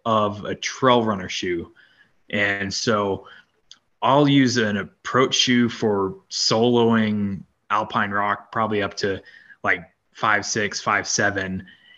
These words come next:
And then if it gets any stouter than that, then I'll put on a rock shoe. They're just way more comfortable to be in than a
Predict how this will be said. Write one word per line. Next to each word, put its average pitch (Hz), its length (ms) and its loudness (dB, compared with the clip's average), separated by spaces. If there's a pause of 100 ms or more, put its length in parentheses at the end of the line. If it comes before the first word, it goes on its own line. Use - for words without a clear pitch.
(120)
And 107 180 -4
then 104 240 0
if 98 140 -6
it 95 60 0
gets - 480 -4 (240)
any 135 160 2
stouter 117 600 0
than 101 160 -6
that, 98 200 -4
then 123 280 0
I'll 117 140 2
put 113 200 -2
on 101 280 -2
a 92 100 -8
rock 95 320 -4
shoe. 95 380 -2 (320)
They're 117 100 0
just 117 260 0
way 139 260 2
more 156 180 0
comfortable 131 640 0
to 135 120 -2
be 117 340 2
in 117 260 2
than 107 340 0
a 104 140 -2